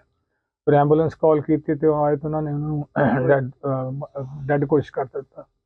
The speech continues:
ਵੀ ਕਹਿੰਦੇ ਵੀ ਮੌਤ ਚਾਰ ਘੰਟੇ ਪਹਿਲਾਂ ਹੋ ਚੁੱਕੀ ਹੈ ਉਹਦੀ, ਅਹ, ਹਾਰਟ ਅਟੈਕ ਦੇ ਨਾਲ। ਤੇ ਇਹੀ ਜਾਣਕਾਰੀ ਜਿਹੜੀ ਉਹ ਪੁਲਿਸ ਕੋਲ ਸਾਨੂੰ ਮਿਲੀ ਆ, ਉਹੀ ਫਿਰ ਇਹਨਾਂ ਨੂੰ, ਅਹ, ਪਤਾ ਕਰਨ ਦੇ ਵਿੱਚ ਥੋੜ੍ਹਾ ਟਾਈਮ ਲੱਗ ਗਿਆ। ਸਾਨੂੰ ਇਹਨਾਂ ਨੂੰ ਦੱਸਣ ਦੇ ਵਿੱਚ ਵੀ ਇੰਨ-, ਇੰਨੀ ਕੋਈ ਹਿੰਮਤ ਨਹੀਂ ਸੀਗੀ।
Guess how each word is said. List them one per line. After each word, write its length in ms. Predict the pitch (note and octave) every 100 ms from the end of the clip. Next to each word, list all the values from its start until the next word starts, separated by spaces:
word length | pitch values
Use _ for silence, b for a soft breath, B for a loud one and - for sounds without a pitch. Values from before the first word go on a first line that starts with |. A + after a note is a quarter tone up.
| _ _ _ _ _
ਵੀ 60 | C3+
ਕਹਿੰਦੇ 180 | D3 D3
ਵੀ 120 | C#3+
ਮੌਤ 260 | C3+ B2+ B2+ _ _
ਚਾਰ 180 | - C#3+ C#3+
ਘੰਟੇ 180 | C#3+ B2+
ਪਹਿਲਾਂ 320 | D3+ E3 E3
ਹੋ 140 | B2+
ਚੁੱਕੀ 320 | - - C#3
ਹੈ 60 | A2+
ਉਹਦੀ, 140 | A#2
ਅਹ, 760 | A#2+ _ _ _ _ D3+ D3 C3+ C#3
ਹਾਰਟ 160 | C3+
ਅਟੈਕ 240 | B2+ B2+ C#3+
ਦੇ 120 | A2
ਨਾਲ। 160 | G#2+ - _ _ _ _ _ _ _ _ -
ਤੇ 400 | D#3+ D#3 E3 E3+
ਇਹੀ 180 | D#3+ G3
ਜਾਣਕਾਰੀ 480 | E3+ D#3+ C#3+ D3+ D3+
ਜਿਹੜੀ 220 | D#3 D#3+
ਉਹ 60 |
ਪੁਲਿਸ 260 | C#3+ D3+ C#3
ਕੋਲ 300 | - C#3+ C3+ C#3+ -
ਸਾਨੂੰ 220 | C#3 C#3+
ਮਿਲੀ 280 | D3 D3+ D3+
ਆ, 80 | D3 _ _ _ _ -
ਉਹੀ 220 | F3 F3+
ਫਿਰ 160 | F#3 F#3
ਇਹਨਾਂ 260 | F#3 F#3+ G3
ਨੂੰ, 300 | G3 F#3+ E3+
ਅਹ, 320 | E3 E3 D#3+
ਪਤਾ 260 | D#3 D#3+
ਕਰਨ 260 | D#3+ E3 E3
ਦੇ 60 | E3
ਵਿੱਚ 220 | D#3+ D3
ਥੋੜ੍ਹਾ 160 | E3
ਟਾਈਮ 300 | D#3 D3+ D3
ਲੱਗ 140 | D#3+ D#3
ਗਿਆ। 180 | D#3+ D3+
ਸਾਨੂੰ 380 | - D3 D#3
ਇਹਨਾਂ 160 | D3+ E3
ਨੂੰ 60 | C#3+
ਦੱਸਣ 280 | C3 D#3
ਦੇ 80 | D#3
ਵਿੱਚ 220 | D#3+ D#3
ਵੀ 100 | E3
ਇੰਨ-, 140 | D#3 D#3 -
ਇੰਨੀ 300 | D3+ D3+ D3+
ਕੋਈ 200 | - C#3+
ਹਿੰਮਤ 300 | C3+ D3+ D#3
ਨਹੀਂ 140 | E3
ਸੀਗੀ। 240 | C#3+ C#3+